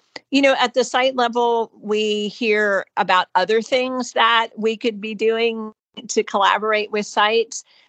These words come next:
Um, they certainly communicate with us that they would like clarification around regulatory guidance,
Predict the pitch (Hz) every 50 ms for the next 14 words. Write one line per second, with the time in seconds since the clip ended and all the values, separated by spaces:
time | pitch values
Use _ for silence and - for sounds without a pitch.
0 | _ - 185 185 185 180 175 180 170 - 208 202 196 - - 233 226 226 233 220
1 | 214 202 190 - - 220 202 202 196 202 - 220 190 175 190 185 190 196 196 196
2 | 190 - - - 196 170 - - 190 180 190 190 190 185 185 180 185 185 185 170
3 | 170 190 190 190 185 185 180 - - - _ _ _ _ _ - - _ _ _
4 | - - 226 220 214 214 214 - 208 - - 226 226 - - 240 220 214 214 214
5 | 220 220 214 214 - - 185 190 208 233 285 262 208 185 165 135 - - 180 170
6 | 170 165 165 160 160 - - 170 165 160 160 - - 78 - - - - - -
7 | -